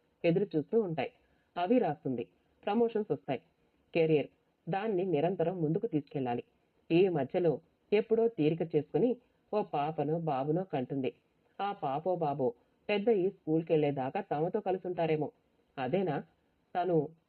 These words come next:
మంచిగా ఉంటేనే, లేకపోతే వేరే వెళ్ళిపోతారు.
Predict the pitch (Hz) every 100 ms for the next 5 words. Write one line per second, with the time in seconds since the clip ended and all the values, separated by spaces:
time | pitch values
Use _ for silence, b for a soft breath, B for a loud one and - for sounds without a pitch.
0 | - 135 139 180 202 190 170 175 165 -
1 | _ _ _ 147 151 165 185 165 220 277
2 | _ _ - 202 254 254 160 160 165 151
3 | 135 -